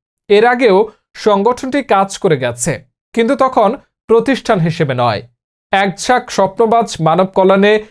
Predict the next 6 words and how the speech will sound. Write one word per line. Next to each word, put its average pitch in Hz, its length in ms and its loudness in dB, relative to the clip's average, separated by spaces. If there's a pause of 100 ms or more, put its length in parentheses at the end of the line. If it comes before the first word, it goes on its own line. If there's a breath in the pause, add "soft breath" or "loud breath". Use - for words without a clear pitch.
(200 loud breath)
নিবেদিত 208 560 2
প্রাণ 170 360 0
মানুষ 151 400 -2
মিলে 180 380 0 (160)
তৈরি 185 200 2
করেছে 220 540 -2